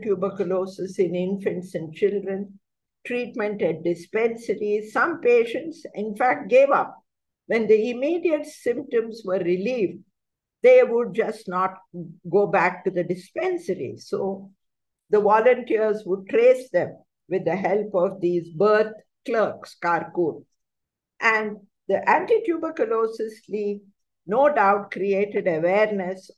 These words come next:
of tuberculosis, and it resulted in increase in hospital admissions. As we all know, there was the influenza pandemic in nineteen eighteen. We are all aware of that because of covid.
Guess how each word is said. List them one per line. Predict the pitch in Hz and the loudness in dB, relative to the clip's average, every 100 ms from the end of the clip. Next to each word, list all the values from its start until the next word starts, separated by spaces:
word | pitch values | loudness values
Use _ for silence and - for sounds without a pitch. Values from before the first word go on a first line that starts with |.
| - | 0
of | 190 226 - - _ - | 2 2 -2 -14 _ -6
tuberculosis, | 185 175 175 156 160 156 160 - - _ _ _ _ | -2 0 -2 -4 -2 -2 -6 -12 -12 _ _ _ _
and | - 190 190 | -4 -2 2
it | 190 - - - | 0 0 -10 -8
resulted | 165 185 180 208 190 185 202 190 | 0 0 2 2 2 2 0 0
in | 156 | -2
increase | 160 180 175 185 180 180 170 | -4 -8 -6 -4 -4 -6 -8
in | 156 165 156 | -10 -10 -8
hospital | 165 160 165 160 151 139 135 - | -8 -8 -12 -10 -10 -10 -12 -8
admissions. | 165 160 160 156 - 117 _ _ _ _ _ _ _ _ _ _ _ _ - | -8 -6 -8 -8 -14 -16 _ _ _ _ _ _ _ _ _ _ _ _ 0
As | 349 370 | 0 0
we | 311 262 | 0 2
all | 240 254 | 6 6
know, | 233 226 240 262 | 4 -2 -4 -2
there | 220 | 0
was | 208 214 220 220 | 2 2 0 -2
the | 208 | -6
influenza | 208 208 226 226 196 190 190 185 185 | -6 -6 0 2 2 0 -2 -2 -2
pandemic | 175 175 170 180 175 165 165 - - | -2 0 0 0 0 -4 -8 -10 -4
in | 170 156 156 | -4 -4 -10
nineteen | 160 170 180 196 180 | -8 -4 -4 -2 -4
eighteen. | 151 160 165 202 214 220 170 | -4 -6 -6 -6 -6 -6 0
We | 196 | 2
are | 180 | 4
all | 185 208 | 2 4
aware | 196 196 214 208 | 4 4 2 0
of | 185 | -2
that | 185 185 190 | -2 -4 -4
because | 185 180 185 185 | -8 -2 -2 0
of | 170 - | -4 -2
covid. | - 220 196 180 | 4 4 4 0